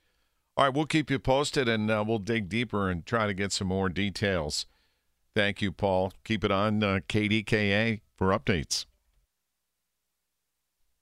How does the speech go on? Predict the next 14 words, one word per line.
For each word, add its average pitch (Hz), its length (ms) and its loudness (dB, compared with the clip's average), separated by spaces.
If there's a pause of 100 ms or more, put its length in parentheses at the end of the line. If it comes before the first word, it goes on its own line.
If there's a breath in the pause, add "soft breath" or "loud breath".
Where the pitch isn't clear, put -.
(1000)
This 175 280 2
is 180 260 2
the 139 80 -2
Big 139 220 0
K 151 180 0
Morning 135 300 -2
Show. 135 260 0
Larry 117 320 2
Richert, 113 460 -2
Marty 117 240 0
Griffin 104 580 -2 (420)
at 101 240 0
home 101 460 0
and 87 300 -2